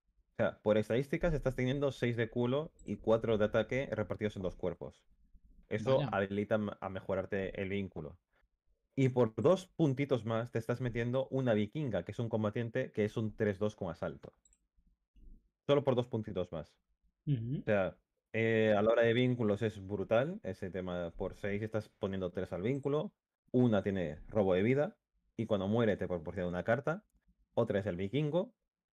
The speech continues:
Speaker 1: que la vikinga que es un combatiente que puede pegar a la cara,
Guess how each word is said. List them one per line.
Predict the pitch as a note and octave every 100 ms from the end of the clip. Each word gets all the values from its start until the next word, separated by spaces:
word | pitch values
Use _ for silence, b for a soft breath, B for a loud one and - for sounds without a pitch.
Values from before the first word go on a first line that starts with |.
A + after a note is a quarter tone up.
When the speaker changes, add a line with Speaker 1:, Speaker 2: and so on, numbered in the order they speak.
| _
Speaker 1:
que | G2+ F#2 F2
la | F#2+
vikinga | F#2 C3+ A2+ F#2
que | F#2 F2 D#2+ _ _ _
es | G2+ G#2
un | A#2 A2
combatiente | G2 F#2+ F#2+
que | F2+
puede | F#2 F#2
pegar | F#2
a | G#2
la | B2
cara, | D3+ D3 -